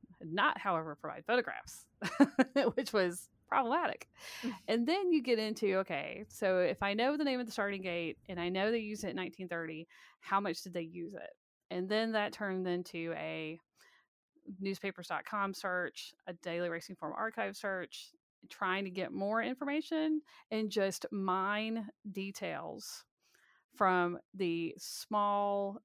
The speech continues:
Speaker 1: usually in passing mentions of starting gates, because that was not the only one that was being tested at the time. And that's the, t-, the research that I tackle. Like, sure, you know, Gallant Fox ran in the Kentucky Derby,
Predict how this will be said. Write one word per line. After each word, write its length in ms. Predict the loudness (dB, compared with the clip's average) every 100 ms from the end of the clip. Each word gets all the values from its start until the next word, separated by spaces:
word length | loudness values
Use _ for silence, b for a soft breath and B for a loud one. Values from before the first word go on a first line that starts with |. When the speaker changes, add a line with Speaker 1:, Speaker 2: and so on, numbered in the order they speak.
| -8
Speaker 1:
usually 560 | -4 -2 0 0 0
in 140 | 0 -2
passing 540 | -2 -2 -2 -4 -4
mentions 760 | -4 -4 -4 -8 -6 -8 -10 -12 -4
of 360 | -2 -2 -6 -8
starting 380 | -4 -2 -2
gates, 460 | -6 -10 -12 -10 -10
because 300 | -6 -2 -2
that 180 | 0 0
was 140 | 0 -2
not 180 | -4
the 160 | -4 -6
only 260 | -4 -4 -4
one 340 | -2 0 -2
that 140 | -4
was 140 | -6 -8
being 220 | -8 -8
tested 460 | -8 -10 -10 -12 -12
at 140 | -12
the 80 | -14
time. 440 | -14 -14 -14 -16 -20 _ B B B B B
And 200 | -2 0
that's 580 | 2 2 0 -6 -10 -12 _ _ _ _ _ _
the, 140 | 2 2
t-, 220 | -2 -8 -6
the 80 | -2
research 480 | -2 0 -2 -2 0
that 100 | -2
I 60 |
tackle. 560 | -2 -4 -2 0 2 2
Like, 180 | 0 -2
sure, 400 | -4 0 2 2
you 160 | 0 -2
know, 340 | -2 -4 -6 -10 _ _ _ _ _ -18 -6
Gallant 280 | 2 2 4
Fox 260 | 2 2 0
ran 180 | 0 0
in 60 |
the 60 | -2
Kentucky 380 | -4 -8 -6 -4
Derby, 440 | -2 -2 -4 -8